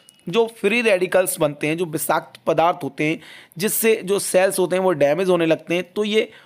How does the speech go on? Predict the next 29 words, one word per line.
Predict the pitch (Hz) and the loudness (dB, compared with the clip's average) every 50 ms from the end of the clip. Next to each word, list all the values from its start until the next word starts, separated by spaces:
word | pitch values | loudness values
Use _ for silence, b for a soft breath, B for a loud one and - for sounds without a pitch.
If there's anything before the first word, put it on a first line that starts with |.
| B B B | B B B
उन | - 226 220 | -2 -2 -2
सेल्स | 196 - - - 202 214 226 220 - | -2 -4 -2 2 2 2 2 0 -2
को | - - - - - - | -4 -4 -4 -4 -6 -6
डैमेज | 151 135 151 156 170 190 180 | -2 0 0 2 2 2 0
होने | 180 180 185 | 0 0 0
से | 175 - 196 | 0 2 2
रोकता | 165 160 - - - 185 | 2 2 2 0 0 0
है | 180 180 156 | 0 0 -2
जिससे | 156 180 - - - 214 208 - - - | -4 -6 -6 -6 -4 -4 -4 -4 -2 -2
आपके | 156 156 - - 180 170 | -2 -2 -2 -2 -4 -4
चेहरे | 160 - 175 156 151 160 | -2 0 0 2 2 2
पर | 160 170 156 | 0 0 -2
जो | 156 165 | -2 -4
झुर्रियाँ | 151 127 123 127 131 151 175 185 185 | -6 -8 -10 -8 -6 -4 -2 -2 -2
पड़ | - 160 151 | -2 -2 0
जाती | 139 139 127 120 - 131 127 | 2 0 0 -2 -4 -8 -8
हैं, | 135 151 - - B B B B B B B B B B B B - | -6 -8 -8 -10 B B B B B B B B B B B B -2
ए, | 160 160 170 170 165 | 0 2 2 2 2
जो | 156 160 175 175 165 - | 2 2 2 2 2 0
एंटी | 156 160 175 170 - 196 185 | -2 -4 -2 -2 0 2 2
एजिंग | 180 160 170 196 185 | 2 2 0 -2 -4
की | 185 | -4
प्रॉब्लम | - - 170 160 160 170 165 | -2 0 0 2 2 2 0
होती | 156 151 147 151 156 160 | 0 -2 -2 -2 -2 -2
है | 170 - - - | -2 -2 -4 -4
वो | 147 143 165 165 | -2 -2 -2 0
ख़त्म | 165 - 165 165 - 170 | 0 -2 -2 -2 0 -2
होती | 165 165 165 - 175 175 | -2 -2 -2 0 0 2
है। | 180 180 | 0 0